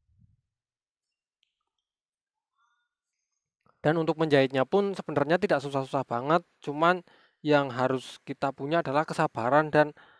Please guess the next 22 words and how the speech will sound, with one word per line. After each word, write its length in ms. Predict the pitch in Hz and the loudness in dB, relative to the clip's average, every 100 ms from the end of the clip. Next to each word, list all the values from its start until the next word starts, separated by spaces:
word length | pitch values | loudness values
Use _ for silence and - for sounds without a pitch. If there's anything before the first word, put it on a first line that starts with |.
| _ _ _ - | _ _ _ -6
eh, 120 | 147 143 | -4 -2
ketelatenan 560 | 170 151 160 165 160 | -2 -2 0 -2 -2
ya, 160 | 127 123 131 | -2 -4 -4
karena 320 | 139 156 135 | 0 0 0
harus 400 | 143 147 - _ _ - - - | -2 -4 -12 _ _ -20 -20 -10
ini 240 | 156 143 123 | -4 -2 -2
ya, 80 | 135 _ | -6 _
seperti 400 | _ - 135 135 | _ -12 -8 -6
ini. 240 | 131 127 120 _ _ _ _ _ _ _ | -6 -10 -14 _ _ _ _ _ _ _
Naik, 400 | 143 143 175 175 | 0 2 2 0
turun, 480 | 156 143 151 160 156 | -2 0 2 0 0
naik, 320 | 151 170 170 | 0 0 -2
turun, 400 | - 147 147 156 | -4 -2 0 -2
naik, 160 | 151 147 | -4 -4
turun 240 | 160 147 | -4 -4
seperti 320 | 147 147 151 | -6 -2 -2
ini 80 | 156 | 0
ya, 160 | 131 127 | 0 -2
harus 240 | 127 123 | -4 -6
sesuai 480 | - 135 127 127 127 _ _ _ _ _ _ - | -8 -2 -2 -2 -8 _ _ _ _ _ _ -8
pola 240 | 131 123 | -6 -4
ini. 240 | 123 117 | -6 -14